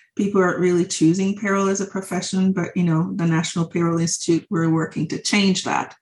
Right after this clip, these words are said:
Um, and so he was going on vacation, and he asked me if I wanted to look, uh,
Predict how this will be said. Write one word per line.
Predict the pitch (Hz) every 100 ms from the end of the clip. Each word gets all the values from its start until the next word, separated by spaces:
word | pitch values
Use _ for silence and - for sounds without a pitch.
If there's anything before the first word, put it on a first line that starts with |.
| - - - -
Um, | 175 165 165 160
and | 175 165
so | - 185 175 175 -
he | - 220
was | 285 262
going | 226 202
on | 185 175
vacation, | 165 147 135 - 226 277 _ _ _ _ _ _ _ _ _ _ -
and | 180
he | 165
asked | 214
me | 202
if | 190
I | 165
wanted | 170 170
to | 165
look, | 165 165 -
uh, | 151 -